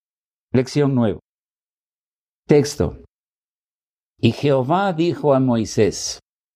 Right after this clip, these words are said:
"Vuelve la vara de Aarón delante del testimonio, para que se guarde por señal a los hijos rebeldes,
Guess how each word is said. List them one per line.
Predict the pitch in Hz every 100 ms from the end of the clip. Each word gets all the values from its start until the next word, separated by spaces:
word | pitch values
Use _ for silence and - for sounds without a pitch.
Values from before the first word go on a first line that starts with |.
| _ _ _
"Vuelve | 107 98 131 208 208 180 185 180 175 -
la | 101 104 101
vara | 95 139 156 143 135
de | 98 98
Aarón | 95 101 120 123 131 - - _ _ _ _ _ _ _ _ _ _ -
delante | 85 104 101 131 156 147 135
del | 113 104 92
testimonio, | 110 101 - 95 104 101 76 73 - _ _ _ _ _ _
para | - 127 131
que | 147
se | 135 139
guarde | 123 120 170 180 120 107
por | 98 110 107
señal | - 113 98 110 131 98 78 - _ _ _
a | 104
los | 104 101 -
hijos | 143 131 127 120
rebeldes, | 110 107 98 104 82 76 - -